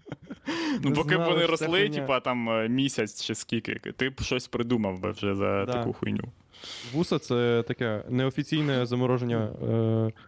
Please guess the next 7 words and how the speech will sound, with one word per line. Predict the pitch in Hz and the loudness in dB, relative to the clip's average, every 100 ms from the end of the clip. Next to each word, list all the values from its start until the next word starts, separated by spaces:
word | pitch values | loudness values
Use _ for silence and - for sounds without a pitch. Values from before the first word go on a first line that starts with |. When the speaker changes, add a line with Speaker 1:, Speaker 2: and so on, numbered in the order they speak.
| - | -4
Speaker 2:
конфлікту. | 127 120 120 107 - 113 | -2 -2 -2 -2 -2 2
Speaker 1:
Да. | 113 101 - _ | 2 2 -4 _
Це | - 131 | -4 0
шок-контент, | 156 156 143 139 117 104 98 | 2 0 -2 -2 0 -2 -2
я | 104 | -6
б | - | -6
сказав. | - 104 98 | -6 -4 -4